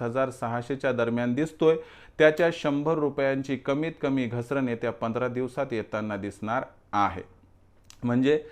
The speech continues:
कापसाचा भाव घसरणार. प्रश्न तर केला होता की या तारखेनंतर कापसाचा भाव वाढणार, तुम्ही तर सांगायला घसरणार.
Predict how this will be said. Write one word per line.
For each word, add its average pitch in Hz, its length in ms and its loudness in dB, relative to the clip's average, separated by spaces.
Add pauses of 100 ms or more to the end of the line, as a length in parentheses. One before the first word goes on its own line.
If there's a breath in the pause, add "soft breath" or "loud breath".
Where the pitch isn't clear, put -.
(300 loud breath)
कापसाचा 135 440 2
भाव 127 200 4
घसरणार. 113 440 0
प्रश्न 131 360 -2
तर 139 120 -2
केला 147 260 2
होता 143 200 0
की 139 100 0
या 139 100 4
तारखेनंतर 139 560 0
कापसाचा 135 500 0
भाव 131 220 2
वाढणार, 131 260 2
तुम्ही 123 300 -2
तर 107 60 -2
सांगायला 123 480 0
घसरणार. 143 400 0